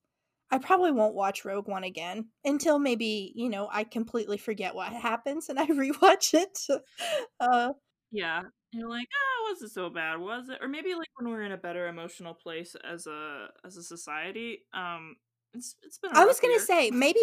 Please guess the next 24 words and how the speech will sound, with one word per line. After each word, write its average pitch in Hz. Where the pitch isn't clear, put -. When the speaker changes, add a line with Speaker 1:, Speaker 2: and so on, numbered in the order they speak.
Speaker 1:
that's 262
part 214
of 240
it, 269
because 240
when 247
I 320
watched 202
this, 269
I 240
was 247
like, 233
"How 370
was 269
there 269
ever 220
a 247
time 226
where 208
I 196
found 202
this 226
movie 220
enjoyable?" 196